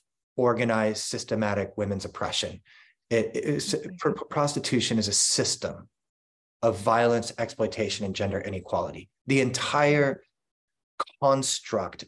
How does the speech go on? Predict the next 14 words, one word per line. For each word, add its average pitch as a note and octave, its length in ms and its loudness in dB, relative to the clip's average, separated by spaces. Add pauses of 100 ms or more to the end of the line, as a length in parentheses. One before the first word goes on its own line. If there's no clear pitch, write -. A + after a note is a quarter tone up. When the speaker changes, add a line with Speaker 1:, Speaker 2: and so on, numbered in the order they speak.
(100)
Speaker 1:
of G#2+ 180 -2
prostitution G#2 720 -4
is C3+ 160 2
a A2+ 80 2
construct G#2+ 640 -2
of G2 100 -4
male G2+ 200 2
demand. F2 460 -6 (480)
So A#2 460 4 (320)
the C3 100 2
point E3+ 360 2
being A2 420 2 (180)
is, A2+ 460 2 (1000)
A, B2 520 4